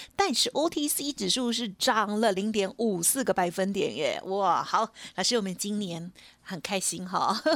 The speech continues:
<laughs> 感谢老师今年呢跟大家的这些分享哦，有好多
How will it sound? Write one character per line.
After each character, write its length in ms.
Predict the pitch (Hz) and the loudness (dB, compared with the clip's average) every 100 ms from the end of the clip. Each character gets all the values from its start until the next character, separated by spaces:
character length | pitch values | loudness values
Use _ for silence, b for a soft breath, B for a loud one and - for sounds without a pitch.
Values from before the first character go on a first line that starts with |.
| - | 2
<laughs> 320 | 302 - - | -4 -6 0
感 100 | 202 | 0
谢 140 | 254 | 2
老 140 | 220 190 | 2 0
师 160 | 220 | -2
今 200 | 196 220 | -4 -2
年 220 | 220 185 | -2 -2
呢 240 | 180 175 170 - | -2 -2 -2 -2
跟 160 | 190 | 0
大 100 | 190 | 0
家 140 | 175 180 | 2 0
的 140 | 170 | 0
这 120 | - | -2
些 140 | 180 185 | -2 -4
分 320 | - 185 190 | -2 -2 0
享 180 | - - | -2 -2
哦， 140 | 147 | -2
有 140 | 220 | -2
好 420 | 277 302 277 262 262 | -2 2 2 2 2
多 320 | 339 349 | 2 4